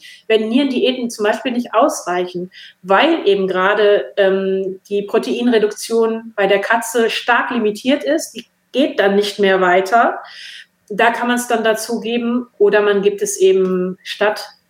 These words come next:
ähm, Nierendiäten, weil's absolut nicht gefressen wird.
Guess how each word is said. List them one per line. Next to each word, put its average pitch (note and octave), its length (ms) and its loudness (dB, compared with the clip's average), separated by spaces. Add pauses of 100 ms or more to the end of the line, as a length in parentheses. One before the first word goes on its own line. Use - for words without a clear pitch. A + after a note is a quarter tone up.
ähm, G3 280 4
Nierendiäten, G#3+ 600 0
weil's F#3+ 340 0
absolut F#3+ 460 0
nicht F#3+ 440 -2 (100)
gefressen F#3 500 -4
wird. E3 240 -10